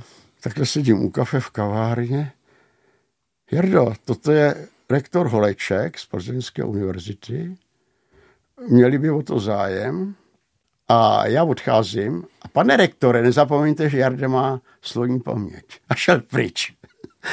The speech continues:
No, dobře jsme se domluvili, ale pro tu Plzeň ne finančně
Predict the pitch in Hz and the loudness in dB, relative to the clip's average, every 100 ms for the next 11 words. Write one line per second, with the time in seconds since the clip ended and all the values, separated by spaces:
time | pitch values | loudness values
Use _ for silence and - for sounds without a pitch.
0 | - - 147 151 143 147 127 165 - - | -2 2 6 6 4 0 0 -2 -2 -4
1 | 139 101 98 98 98 127 - - - 113 | -4 -4 -6 -8 -6 -8 -8 -14 -4 -4
2 | - 156 139 - 165 131 104 120 - - | -2 -4 -4 -2 -2 0 2 2 2 2
3 | 110 95 95 - - 135 | 0 -2 -6 -8 -8 -8